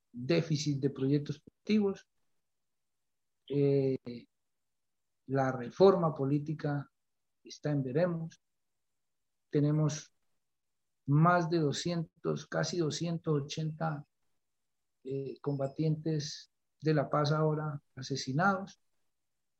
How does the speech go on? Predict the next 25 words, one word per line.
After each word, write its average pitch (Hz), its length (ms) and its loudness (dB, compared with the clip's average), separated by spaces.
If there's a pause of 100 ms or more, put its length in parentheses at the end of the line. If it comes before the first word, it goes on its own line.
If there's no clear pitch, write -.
(160)
Los 139 220 2
líderes 160 360 6
sociales 151 380 -2
los 147 120 0
matan 143 440 -2
todos 170 200 0
los 139 160 0
días. 165 420 -2 (1800)
Bueno, 156 320 4 (140)
el 131 120 -10
panorama 208 560 4
es 233 160 6
desalo-, 190 500 6
desolador. 151 680 4 (120)
Los 175 260 8
combates 185 580 8
no 180 180 4
han 185 160 2
parado. 180 480 6 (1200)
Pararon 151 380 2
con 220 160 4
los 175 140 2
que 147 100 -8
estamos 156 520 -2
en 131 300 -4